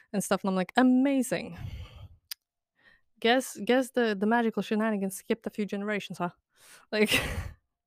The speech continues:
<laughs> they just smacked me in the face, um, apparently, or something of that sort. But yeah, funny stuff. And because of that, I was also, like, uh, a lot going to, like, you know,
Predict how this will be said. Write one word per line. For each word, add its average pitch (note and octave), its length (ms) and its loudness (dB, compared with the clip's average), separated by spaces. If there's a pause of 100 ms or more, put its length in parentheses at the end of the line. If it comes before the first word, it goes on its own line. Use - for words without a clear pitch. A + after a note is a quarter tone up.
(720)
<laughs> D4 360 -6
they G3 160 2
just F#3+ 180 -4
smacked - 320 -2
me F#3+ 80 -2
in F3+ 60 0
the F3+ 80 0
face, - 320 -4 (840)
um, F#3+ 400 0 (180)
apparently, F#3 480 -6
or F#3 80 -2
something F#3 300 -8
of F3+ 80 -6
that F3+ 180 -2
sort. F#3+ 280 -4 (1300)
But G3 240 4
yeah, A3 240 4 (280)
funny G#3+ 280 0
stuff. - 440 -10 (800)
And A3 420 4
because C#4 260 2
of A#3+ 80 2
that, A#3+ 180 4
I A3 40 2
was G3+ 120 0
also, A3+ 240 0
like, F#3+ 280 -4 (100)
uh, G#3 320 -6 (220)
a G#3+ 60 2
lot - 560 0 (520)
going G#3+ 300 0
to, G3+ 140 -6
like, F#3 200 -6
you F#3+ 60 -6
know, F#3 220 -10